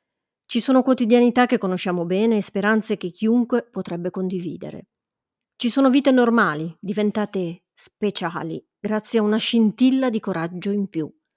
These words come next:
Quando alzare la voce, ribellarsi a un'ingiustizia, è l'unica scelta possibile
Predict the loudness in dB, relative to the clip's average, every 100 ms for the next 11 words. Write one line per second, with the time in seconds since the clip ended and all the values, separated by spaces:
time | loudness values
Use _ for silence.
0 | _ _ _ _ _ 2 6 6 6 2
1 | 4 4 4 0 -2 -10 -12 -10 -6 0
2 | 2 4 4 2 -4 -2 -4 -6 -8 -6
3 | -6 -2 -2 -2 _ _ -2 2 4 4
4 | 4 0 -2 -2 -2 -4 -6 -10 -8 -4
5 | -4 -2 -2 -4